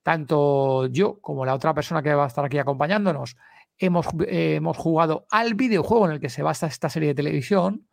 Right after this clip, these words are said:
y conocemos bien en detalle lo que va a poder pasar seguramente más adelante, porque otra cosa no, pero fiel, fiel está siendo bastante la serie, y eso que solamente llevamos un capítulo. Así que hablaremos simplemente de similitudes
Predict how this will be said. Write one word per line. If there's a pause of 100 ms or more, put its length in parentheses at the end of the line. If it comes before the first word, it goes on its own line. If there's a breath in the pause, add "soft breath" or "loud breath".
(600 soft breath)
y
conocemos
bien
en
detalle
lo
que
va
a
poder
pasar
seguramente
más
adelante,
porque
otra
cosa
no, (460 loud breath)
pero
fiel,
fiel
está
siendo
bastante (380)
la
serie,
y
eso
que
solamente
llevamos
un
capítulo. (540 soft breath)
Así
que
hablaremos (260)
simplemente
de
similitudes